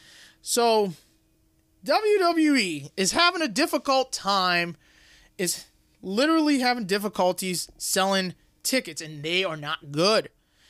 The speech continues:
And W W E is trying to find out why us fans are not interested. Well, you, you don't say. What,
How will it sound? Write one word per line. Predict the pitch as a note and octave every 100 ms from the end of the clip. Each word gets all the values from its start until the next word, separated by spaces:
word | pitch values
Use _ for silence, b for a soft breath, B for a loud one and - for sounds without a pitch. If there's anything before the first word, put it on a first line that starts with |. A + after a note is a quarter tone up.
| b
And | D#3
W | F3+ A#3+ A#3+
W | A#3 A#3
E |
is | -
trying | A#3
to | G#3+
find | - A3+ B3
out | B3 D#3+
why | D#3 G3+ D4+ E4 D#4+ C4+ F3 _ _
us | C4+ D#4 -
fans | - A3 B3 F3+ D3+
are | D#3+
not | F3 A3 -
interested. | G#3+ - E3+ D#3 C#3 C3 B B -
Well, | A3 F3 b b
you, | - C#3+ - -
you | A3 D#4
don't | G3+ A3 G#3+
say. | - - C5 F#3 C3+ b b _ -
What, | E4